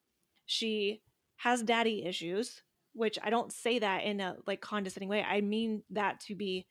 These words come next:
she straight up says later on that she got, like, a father figure-like persona from Kenny, and that's why she trusted him. So clearly there's a lot of things going on with Valerie.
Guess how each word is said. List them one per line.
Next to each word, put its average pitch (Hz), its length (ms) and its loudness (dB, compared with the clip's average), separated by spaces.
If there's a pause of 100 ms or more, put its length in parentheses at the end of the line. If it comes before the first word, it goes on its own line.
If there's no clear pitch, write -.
(240)
she - 220 -2
straight 240 400 0
up 240 140 0
says 214 220 -2
later 190 240 -2
on 180 300 -4
that 170 220 -4 (540)
she 220 380 0 (540)
got, 220 280 4
like, 214 160 2
a 208 60 -4
father 208 460 0
figure-like 196 1000 0 (680)
persona 240 460 4
from 202 240 -2
Kenny, 208 400 -2
and 196 140 -2
that's - 160 -2
why 190 80 0
she 190 180 -2
trusted 220 400 -4
him. 190 360 -8 (1800)
So 320 140 2
clearly 339 400 2
there's 262 180 2
a 247 60 2
lot 220 340 0
of 262 80 -4
things 226 220 0
going 214 240 0
on 196 120 -4
with 185 160 -8
Valerie. 226 540 -2